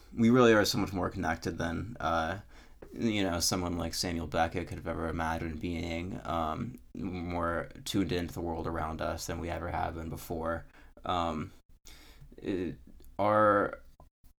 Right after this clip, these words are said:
our quarantine is not the same thing as isolation or even the same thing as solitude, really, uh, when it comes down to it. Uh, these isolated individuals that we have been talking about here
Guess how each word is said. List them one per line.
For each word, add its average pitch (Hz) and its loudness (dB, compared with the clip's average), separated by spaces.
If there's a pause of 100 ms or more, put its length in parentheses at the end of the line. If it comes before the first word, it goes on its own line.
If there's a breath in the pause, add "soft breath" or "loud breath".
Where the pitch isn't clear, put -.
(360)
our 107 2
quarantine 110 2
is 92 0
not 92 2
the 82 -4
same 95 0
thing 92 -2
as 87 -2
isolation 87 0
or - 0
even 92 4
the 85 -2
same 85 0
thing 87 -4
as 82 -2
solitude, 90 0 (180)
really, 90 2 (400 soft breath)
uh, 85 0
when 87 0
it - -4
comes 90 0
down 85 0
to 87 0
it. 78 -2 (180)
Uh, 78 -2 (1000 soft breath)
these 82 -2 (120)
isolated 87 2
individuals 85 -2
that 90 -4
we 87 -2
have 80 -4
been - -6
talking 85 -4
about 76 -4
here 85 -2